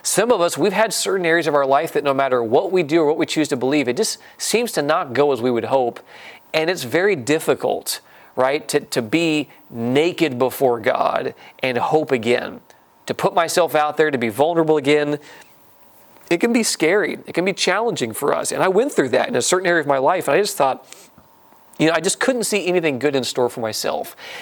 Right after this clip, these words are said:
in this particular area. And then God brought me face to face with something that was exceedingly above anything I could <laughs> ask or think in that area of my life. And I just thought, like, "No way.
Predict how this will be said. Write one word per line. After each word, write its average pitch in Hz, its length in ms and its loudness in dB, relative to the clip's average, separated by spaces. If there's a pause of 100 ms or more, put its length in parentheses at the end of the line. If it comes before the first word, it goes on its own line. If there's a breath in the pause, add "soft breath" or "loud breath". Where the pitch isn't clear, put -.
in 127 240 -2
this 160 160 2
particular 127 640 0
area. - 480 -4 (540 loud breath)
And 147 120 2
then 226 140 2
God 185 260 2
brought 147 220 0
me 127 160 0
face 165 400 -2
to 127 120 0
face - 680 -2 (300 loud breath)
with 135 100 2
something 165 400 -2
that 131 240 0
was 127 240 -2
exceedingly 190 800 0
above 139 500 0
anything 151 320 0
I 131 120 2
could 123 120 0
<laughs> 139 140 0
ask - 180 -2
or 139 100 2
think 120 300 -2
in 123 80 -4
that 127 200 0
area 127 200 0
of 113 60 -4
my 110 160 0
life. 110 360 0
And 120 60 -2
I 151 80 0
just 175 240 -2
thought, 120 240 0
like, - 240 -6
"No 175 140 -2
way. - 320 -6